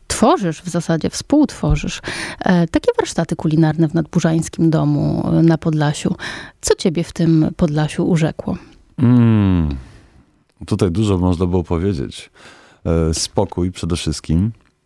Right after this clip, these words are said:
Speaker 2: E, miejscowi ludzie, którzy tam mieszkają, są, są bardzo, bardzo serdeczni. Jeśli ktoś chciałby odpocząć, to na pewno polecam Podlasie. E,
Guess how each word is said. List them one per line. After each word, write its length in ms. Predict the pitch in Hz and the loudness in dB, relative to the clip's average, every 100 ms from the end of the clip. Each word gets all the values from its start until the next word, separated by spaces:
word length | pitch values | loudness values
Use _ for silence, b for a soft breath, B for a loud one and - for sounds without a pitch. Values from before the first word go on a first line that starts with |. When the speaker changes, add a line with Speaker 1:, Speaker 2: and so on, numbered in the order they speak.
| _ _ _ - 80 | _ _ _ -8 -2
Speaker 2:
E, 500 | 80 78 76 78 80 | 0 0 0 0 2
miejscowi 440 | 92 104 110 104 | 2 2 0 0
ludzie, 260 | 110 82 73 | 0 0 -6
którzy 180 | - 80 | -8 -4
tam 160 | 85 | 0
mieszkają, 520 | 85 - 82 71 78 87 | 0 0 -2 -2 -4 -6
są, 360 | - 80 80 | -2 -2 0
są 300 | 78 87 85 | -2 0 0
bardzo, 500 | 78 92 90 85 87 | 0 -2 -2 -2 -2
bardzo 520 | 82 87 87 78 85 | 0 -2 -2 -2 -2
serdeczni. 640 | 82 - 78 76 - - - 87 _ _ - | -2 -4 -4 -4 -8 -12 -12 -12 _ _ -6
Jeśli 220 | 82 85 | -6 -6
ktoś 340 | - 80 - - B B B B - | -4 -4 -4 -18 B B B B -4
chciałby 300 | - 110 107 | 0 2 0
odpocząć, 400 | - 98 98 - | -2 -2 -2 0
to 100 | 92 | 0
na 100 | 85 | 0
pewno 280 | 90 87 | 0 -2
polecam 400 | 80 87 82 80 | 0 -2 -2 -4
Podlasie. 580 | 78 80 78 73 85 107 - B B B B B - | -4 -2 -2 -4 -4 -4 -6 B B B B B -2
E, 340 | 85 82 82 | 0 0 -2